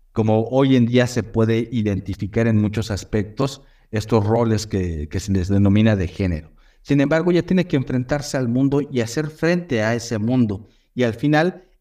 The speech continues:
ella renuncia a ese matrimonio, muere, muere su única hija, pero ese final que dice, "Bueno, yo voy a construir nuevamente este mundo, voy a construir nuevamente mi herencia, mi legado".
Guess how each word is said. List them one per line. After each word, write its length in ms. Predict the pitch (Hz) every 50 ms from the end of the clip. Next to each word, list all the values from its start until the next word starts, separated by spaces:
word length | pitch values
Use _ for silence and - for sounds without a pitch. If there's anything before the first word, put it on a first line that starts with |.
| _
ella 560 | - 135 151 151 156 151 147 151 - - - _
renuncia 680 | - 117 110 117 117 113 135 170 190 185 - - 143 127
a 60 | 123
ese 200 | 127 123 - 147
matrimonio, 920 | 139 127 113 110 - 113 113 117 131 147 156 151 147 147 156 160 160 - - _ _ _ _
muere, 800 | - 113 120 139 156 160 156 147 131 127 117 113 110 110 113 104 107
muere 280 | 123 127 135 151 160 156
su 180 | 156 156 -
única 520 | 139 143 156 156 156 147 139 - 131 120 123
hija, 460 | 135 135 131 - 160 170 165 165 - _ _ _ _ _ _ _
pero 340 | - 139 139 135 147 143 -
ese 300 | - 185 190 - - 175
final 540 | - - 151 123 117 120 120 113 113 110 110
que 100 | - 113
dice, 240 | 117 123 120 - 131
"Bueno, 240 | 123 143 147 143
yo 200 | 135 131 147 156
voy 180 | 151 156 160 156
a 120 | 151 147
construir 800 | 156 - 120 110 107 - - - 123 120 120 120 123 131 123 - - - _ _ _ _
nuevamente 680 | - 110 117 123 131 131 123 123 123 127 131 135 - 143
este 260 | 135 - - - 113
mundo, 320 | 107 110 110 107 104 107 101
voy 160 | 123 139 143
a 100 | 143 135
construir 640 | 139 - - 123 117 107 110 - - 123 127 131 131
nuevamente 840 | 131 131 127 123 120 123 120 123 127 123 123 151 160 156 156 - - _ _ _ _ -
mi 160 | 107 110 110
herencia, 580 | 107 104 110 117 123 131 135 131 - - 117
mi 140 | - 98 95
legado". 560 | 92 95 92 95 113 117 117 104 90 - -